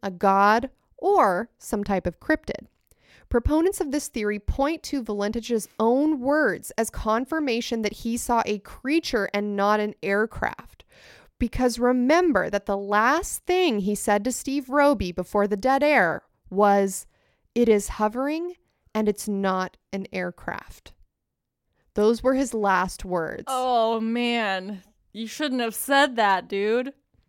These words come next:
Speaker 1: Are you crying? <laughs> Natalia's
Speaker 2: <laughs>
Speaker 1: crying.
Speaker 2: I'm, no, I'm not crying.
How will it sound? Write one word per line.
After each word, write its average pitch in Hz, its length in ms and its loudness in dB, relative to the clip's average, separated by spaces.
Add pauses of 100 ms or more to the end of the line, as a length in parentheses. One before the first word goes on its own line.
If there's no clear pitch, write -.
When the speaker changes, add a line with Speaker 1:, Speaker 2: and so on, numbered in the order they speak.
(600)
Speaker 1:
Are 269 80 8
you 320 140 10
crying? 370 580 12 (120)
<laughs> 571 120 10
Natalia's 453 760 12
Speaker 2:
<laughs> - 80 -14
Speaker 1:
crying. 311 540 4
Speaker 2:
I'm, 294 220 4
no, 262 240 0
I'm 240 160 -2
not 233 260 -2
crying. 185 360 -4